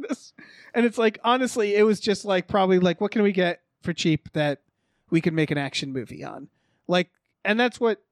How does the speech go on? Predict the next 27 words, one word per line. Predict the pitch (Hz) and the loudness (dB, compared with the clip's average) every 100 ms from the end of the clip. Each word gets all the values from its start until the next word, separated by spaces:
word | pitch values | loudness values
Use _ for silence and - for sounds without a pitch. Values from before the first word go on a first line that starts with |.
| _ - | _ -2
John | 226 214 | 0 2
Wick | 214 202 | 0 0
is, | 294 156 123 160 | 0 -2 -4 -2
right? | 170 190 | 0 0
John | 202 214 214 | -2 0 2
Wick | 208 208 | 0 2
was | 208 180 160 - _ _ _ | 2 2 0 -10 _ _ _
basically | 214 240 233 214 196 | 0 2 0 0 2
them | 180 185 | 2 0
saying, | 175 196 180 170 156 139 _ _ _ _ _ - | -2 0 0 -2 -6 -14 _ _ _ _ _ -6
"If | 175 - 143 | -6 -6 -10
the | 147 | -6
fighting's | 175 240 285 147 123 | 0 2 0 -4 -8
awesome, | 127 131 175 233 - _ _ _ - | -8 -4 0 0 -4 _ _ _ -2
we | 180 | 2
don't | 262 254 | 2 2
have | 233 - | 0 0
to | 220 | 0
worry | 202 277 285 | 2 2 0
about, | 139 147 131 - | -4 -6 -10 -6
like, | 151 147 | -4 -4
the | 143 | -6
plot. | - 156 123 - _ _ - | -8 -8 -10 -16 _ _ -2
Like, | 175 | 0
it | 185 | 2
doesn't | 220 190 165 | 0 -2 -4
matter." | 175 208 143 78 | -2 -2 -4 -12